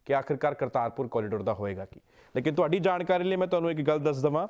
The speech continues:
ਇੱਕ ਵਫਦ ਪਾਕਿਸਤਾਨ ਤੋਂ ਭਾਰਤ ਜਾਣ ਵਾਲਾ ਹੈ ਚੌਦਾਂ ਮਾਰਚ ਨੂੰ, ਔਰ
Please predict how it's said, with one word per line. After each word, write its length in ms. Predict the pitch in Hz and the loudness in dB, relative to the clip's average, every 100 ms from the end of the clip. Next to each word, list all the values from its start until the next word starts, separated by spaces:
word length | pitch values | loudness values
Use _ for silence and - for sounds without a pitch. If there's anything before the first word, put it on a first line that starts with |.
| - - - _ | -8 -20 -20 _
ਇੱਕ 180 | 165 180 | 0 2
ਵਫਦ 440 | 160 156 - 220 202 | 2 2 2 2 2
ਪਾਕਿਸਤਾਨ 880 | - 175 190 180 - 175 170 214 | 2 2 2 -4 -2 0 2 0
ਤੋਂ 380 | 196 170 165 185 - _ _ _ _ | 0 0 2 -2 -6 _ _ _ _
ਭਾਰਤ 400 | 165 180 156 135 | 2 2 2 -2
ਜਾਣ 300 | 143 160 165 | 0 0 0
ਵਾਲਾ 220 | 160 151 151 | 0 0 0
ਹੈ 100 | 170 | -2
ਚੌਦਾਂ 340 | - 151 147 | 0 2 2
ਮਾਰਚ 360 | 120 117 113 151 | 0 -2 -2 -2
ਨੂੰ, 160 | 202 - _ _ _ _ _ _ _ _ _ _ _ _ - | -2 -4 _ _ _ _ _ _ _ _ _ _ _ _ -2
ਔਰ 260 | 160 185 | 0 0